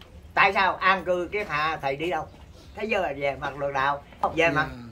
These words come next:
Speaker 1: tất cả mọi cái nó dồn quay, quay, quay vòng vòng. Đến giờ phút này ổng phải về nhà với mẹ mà thôi. Tại
Speaker 2: Ừ.
Speaker 1: sao? Gia đình biết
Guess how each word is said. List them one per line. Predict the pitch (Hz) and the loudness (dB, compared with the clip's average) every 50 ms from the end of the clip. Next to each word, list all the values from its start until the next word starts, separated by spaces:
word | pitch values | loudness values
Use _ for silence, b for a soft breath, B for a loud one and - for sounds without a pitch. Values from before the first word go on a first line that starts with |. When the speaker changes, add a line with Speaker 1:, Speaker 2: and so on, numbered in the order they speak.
| - - - | -12 -6 -4
Speaker 1:
tất | 226 240 233 | -4 -2 0
cả | 156 139 160 190 | 2 2 2 2
mọi | 208 - - 147 151 | 2 0 0 0 0
cái | - 175 143 139 | -2 -2 -2 -2
nó | 196 190 | -2 -2
dồn | 160 139 135 139 135 127 127 127 | 0 0 0 0 0 -2 -2 0
quay, | 170 175 160 151 143 | 0 0 0 0 -2
quay, | 139 160 165 156 143 | 0 2 2 2 2
quay | 139 147 151 147 143 139 | 2 0 -2 -2 -2 -2
vòng | 131 117 - 131 | -4 -4 -4 -4
vòng. | 131 123 127 135 135 151 | -4 -4 -4 -4 -4 -2
Đến | 175 196 196 | -2 -2 0
giờ | 180 147 131 139 135 | 0 0 0 0 -2
phút | 160 165 | -4 -4
này | 165 147 127 131 | -2 -2 -2 -2
ổng | 123 120 135 - | -2 -4 -4 -6
phải | 180 143 143 | -4 -6 -4
về | 147 143 127 123 123 | -4 -4 -4 -4 -4
nhà | 135 131 127 123 120 127 | -4 -4 -4 -4 -4 -4
với | 160 | -4
mẹ | 160 143 123 123 123 123 | -2 -2 -2 -2 -2 -2
mà | 135 139 131 | -2 -4 -4
thôi. | - 147 151 - - - - - - - - - - - - - - - - - - - - - - - - | -2 -2 -2 -2 -4 -8 -20 -20 -20 -20 -20 -20 -20 -20 -20 -20 -20 -20 -20 -20 -20 -20 -20 -20 -14 -2 2
Tại | - 196 202 | 6 6 8
Speaker 2:
Ừ. | 202 | 8
Speaker 1:
sao? | 262 269 254 202 - - - - - - - | 8 6 6 4 2 -2 -8 -16 -18 -4 2
Gia | 202 233 233 | 4 4 6
đình | 196 185 180 190 202 | 6 4 2 4 6
biết | 240 269 269 | 6 6 6